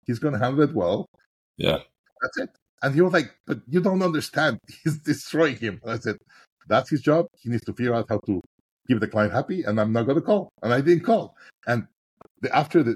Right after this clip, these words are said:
Speaker 1: the, the, all the issue, the C E O called me and said, "I gained a lot of respect for your coach because I grilled <laughs> him." And he defended himself really well. He managed the meeting really well. And he gained my trust and the rest of the team. So happy working with him.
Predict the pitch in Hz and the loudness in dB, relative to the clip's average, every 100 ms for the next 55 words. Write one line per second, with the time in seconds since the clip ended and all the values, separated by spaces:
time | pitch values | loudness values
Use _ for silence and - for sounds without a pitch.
0 | 98 104 95 87 - 98 90 90 - _ | -2 -2 -2 -4 -6 -4 -2 -2 -6 _
1 | _ 95 104 110 - - 85 110 - 180 | _ 0 2 2 0 -4 -8 -8 -4 0
2 | 170 - 147 139 101 - 90 _ 123 127 | 0 0 0 0 -4 -6 -10 _ -6 2
3 | 175 139 107 135 - - 104 104 _ 95 | 2 2 -2 -4 -6 -10 -10 -12 _ -8
4 | 92 - 80 - _ _ _ _ _ _ | -6 -6 -8 -10 _ _ _ _ _ _
5 | - 98 104 104 104 - 95 117 151 131 | -6 -4 -2 0 0 -2 2 4 6 4
6 | - - - _ - - 117 113 - 151 | -2 -12 -14 _ -20 -4 -2 -2 -4 -4
7 | 160 123 156 160 127 147 147 147 107 143 | -2 -2 0 -2 -2 -4 -4 -2 0 4
8 | 180 139 170 - _ _ _ - 95 104 | 4 4 0 -4 _ _ _ -6 -2 0
9 | 151 147 - 143 143 143 139 151 139 151 | 0 -2 -2 0 2 2 4 4 4 2
10 | 254 - _ _ _ - 110 113 110 - | -2 -8 _ _ _ 0 2 2 0 -8
11 | 127 107 120 139 139 139 - 139 - 139 | -6 0 0 0 -2 -4 -4 -6 -4 -4
12 | 139 139 151 143 233 - - 113 87 - | -2 -2 -4 -2 -6 -10 -8 -6 -6 -10
13 | _ - 120 143 156 143 131 92 | _ -4 2 4 2 0 -4 -6